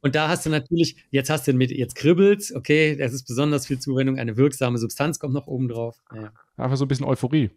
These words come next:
Speaker 2: einfach ein bisschen
Speaker 1: Mhm.
Speaker 2: offener, ein bisschen mehr Adrenalin, ein bisschen so, "Ja, komm, so, mich hält jetzt weniger zurück, ich bin frei, so, ich erzähle es jetzt einfach."
Speaker 1: Ja.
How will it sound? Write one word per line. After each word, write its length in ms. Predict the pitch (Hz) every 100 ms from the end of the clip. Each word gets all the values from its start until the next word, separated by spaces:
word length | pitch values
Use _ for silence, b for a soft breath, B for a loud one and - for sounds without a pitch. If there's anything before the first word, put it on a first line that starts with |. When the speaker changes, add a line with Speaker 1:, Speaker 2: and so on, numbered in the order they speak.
| -
Speaker 2:
einfach 160 | 120 127
ein 60 |
bisschen 440 | 120 - 131 131 - b b -
Speaker 1:
Mhm. 200 | - -
Speaker 2:
offener, 380 | - - 135 113
ein 80 | 104
bisschen 300 | - 127 117
mehr 140 | 117
Adrenalin, 500 | 117 - 123 117 135
ein 40 | 113
bisschen 240 | 110 117
so, 60 | 120
"Ja, 340 | 113 131 113
komm, 500 | - 131 117 98 92
so, 300 | 92 92 87 107 117
mich 180 | 117
hält 120 | 127 123
jetzt 140 | -
weniger 260 | 123 120 113
zurück, 280 | 104 123
ich 60 | -
bin 120 | 123
frei, 380 | - 120 127 98 B B B
so, 120 | -
ich 100 | 110
erzähle 240 | 110 - 131
es 60 |
jetzt 140 | 113 -
einfach." 420 | 90 87 87
Speaker 1:
Ja. 60 | -